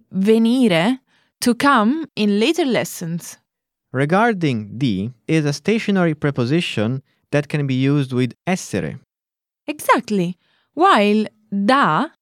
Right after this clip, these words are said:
Speaker 1: is a preposition of movement and as such is used with verbs like venire that indicate movement from a location.
Speaker 2: Let us now look at the conjugation of the irregular verb essere,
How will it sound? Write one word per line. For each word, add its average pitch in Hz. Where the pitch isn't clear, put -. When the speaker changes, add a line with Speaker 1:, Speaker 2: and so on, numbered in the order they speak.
Speaker 1:
is 262
a 214
preposition 233
of 214
movement 202
and 208
as 185
such 349
is 233
used 240
with 202
verbs 214
like 170
venire 208
that 196
indicate 269
movement 285
from 190
a 196
location. 185
Speaker 2:
Let 131
us 147
now 139
look 180
at 127
the 131
conjugation 143
of 117
the 117
irregular 156
verb 127
essere, 101